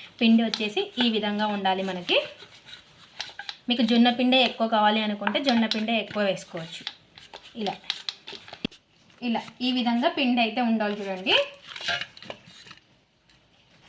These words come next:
ఇప్పుడు మనం కొంచెం ఇలా తీసేసుకొని ఉంటలు రౌండ్గా అయితే చేసేసుకుందాం. ఎన్ని అయితే అన్నీ ఇలా, ఇలా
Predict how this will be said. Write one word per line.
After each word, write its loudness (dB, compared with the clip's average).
ఇప్పుడు -2
మనం 2
కొంచెం 0
ఇలా 4
తీసేసుకొని -2
ఉంటలు 4
రౌండ్గా 0
అయితే -2
చేసేసుకుందాం. -4
ఎన్ని 2
అయితే 0
అన్నీ -2
ఇలా, -10
ఇలా 2